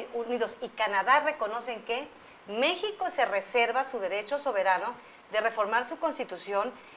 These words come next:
y su legislación interna. México tiene el dominio directo y la propiedad inalienable e impre-, imprescriptible de todos los hidrocarburos en el subsuelo del territorio nacional,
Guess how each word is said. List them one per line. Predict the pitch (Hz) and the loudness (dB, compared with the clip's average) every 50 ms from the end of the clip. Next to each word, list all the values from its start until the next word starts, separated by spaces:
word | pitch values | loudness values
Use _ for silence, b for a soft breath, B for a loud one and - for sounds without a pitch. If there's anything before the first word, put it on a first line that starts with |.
| B B | B B
y | 226 226 | -8 -4
su | 233 240 233 | -2 0 0
legislación | 214 208 202 208 185 196 190 190 240 240 240 262 | 0 0 -2 -2 0 0 0 2 2 2 2 2
interna. | 262 247 254 - 269 269 240 247 196 143 - B B B B B - | 0 0 4 4 4 4 4 2 -2 -4 -4 B B B B B -8
México | 214 226 262 294 311 311 370 330 - 302 294 | -2 0 2 2 0 0 -2 -2 0 0 2
tiene | - - 254 262 262 | 4 4 4 4 4
el | 247 233 | 2 2
dominio | 208 214 208 233 262 294 339 359 392 392 349 | 2 0 0 0 0 0 0 0 0 -2 0
directo | 311 254 240 233 233 233 - 262 262 | 2 4 4 4 2 2 2 2 4
y | 247 | 4
la | 240 226 233 | 4 2 2
propiedad | 208 202 202 - 208 196 208 220 247 240 - - - | 0 -4 -4 -2 -2 4 6 6 6 4 2 -6 -6
inalienable | 233 226 220 214 202 202 196 196 208 208 214 208 226 247 254 - | -4 -2 -2 -2 -2 0 -2 0 2 2 2 2 2 0 0 0
e | 208 208 | -2 -6
impre-, | 196 190 - - 202 202 196 180 202 - - - 208 | -8 -8 -8 -6 -4 -4 -4 -4 -8 -12 -14 -12 -10
imprescriptible | 196 190 190 190 190 196 190 180 185 - - - - 196 180 175 - - - 277 285 269 233 240 247 294 294 B B B B B B - | -10 -10 -8 -6 -6 -4 -4 -4 -6 -10 -16 -14 -12 -12 -12 -12 -10 -6 -2 -2 0 0 2 2 2 2 0 B B B B B B -2
de | 202 220 226 | 0 0 0
todos | 226 - 294 302 349 381 381 | 2 4 4 4 4 4 2
los | 370 339 - | 0 -2 -2
hidrocarburos | 277 214 214 214 196 202 196 185 185 190 226 233 226 254 277 - | -2 -2 0 0 0 2 2 0 2 0 0 2 4 2 2 2
en | 247 196 | -2 -4
el | 190 185 | -4 -6
subsuelo | 185 - 175 - - - 226 214 214 220 233 226 | -8 -10 -14 -10 -4 0 0 2 2 2 0 -2
del | 214 190 | -2 -4
territorio | - - 196 190 190 185 - 202 233 247 | -4 -4 -2 -2 -4 -4 -2 0 0 2
nacional, | 254 262 262 254 - 302 285 269 262 247 262 285 | 2 2 0 0 0 0 0 4 4 4 4 2